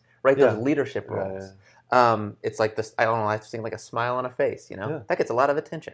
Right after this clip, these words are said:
Speaker 2: Yeah.
Speaker 1: Way more than, like, my elbow.
Speaker 2: Yeah.
Speaker 1: You know?
Speaker 2: Yeah.
Speaker 1: I still need my elbow.
Speaker 2: <laughs> Yeah, right.
Speaker 1: <laughs> But there's, you know,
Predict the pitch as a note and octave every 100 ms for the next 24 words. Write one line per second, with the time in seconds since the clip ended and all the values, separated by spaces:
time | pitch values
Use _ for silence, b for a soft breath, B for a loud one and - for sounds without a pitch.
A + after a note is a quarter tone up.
0 | _ C#3 E3 B2+ D3+ F#3 F3 E3 D#3+ D#3
1 | D3+ - C#3+ - D#3+ E3+ C#3+ E3 C3+ D#3+
2 | F#3 B2 A#2 B2 C3 D3 C#3 - _ _
3 | _ - - A2+ G#2 - C#3 G#2+ A2+ G#2+
4 | A2+ C3 F#3+ - - F3 D3+ G#3+ A#3 F3+
5 | - - E3 C#3+ D3+ F3 D#3+ D3 - D3
6 | B2 A2 C3+